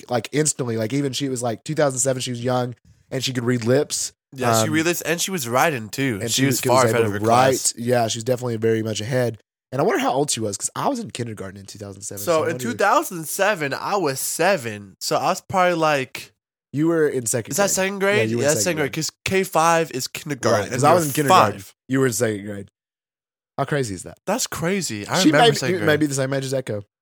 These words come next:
Speaker 1: 'cause she looks like, like, maybe a second grader.
Speaker 2: She looked like me when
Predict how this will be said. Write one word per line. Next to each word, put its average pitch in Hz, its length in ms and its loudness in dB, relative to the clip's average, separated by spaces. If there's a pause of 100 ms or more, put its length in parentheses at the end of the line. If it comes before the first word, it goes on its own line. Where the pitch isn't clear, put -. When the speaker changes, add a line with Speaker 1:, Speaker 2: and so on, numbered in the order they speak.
(560)
Speaker 1:
'cause 120 140 -4
she 147 120 0
looks 156 140 0
like, 110 220 -4
like, 107 180 -8
maybe 107 200 -6
a 101 40 -8
second 101 260 -10
grader. 104 280 -8 (880)
Speaker 2:
She - 200 -4
looked 208 200 2
like 156 220 4
me 135 380 -2
when 110 280 -6